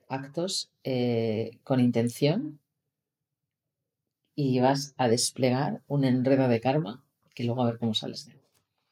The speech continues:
Eso es karma mala.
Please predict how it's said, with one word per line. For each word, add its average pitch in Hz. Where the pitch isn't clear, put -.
Eso 143
es 147
karma 127
mala. 107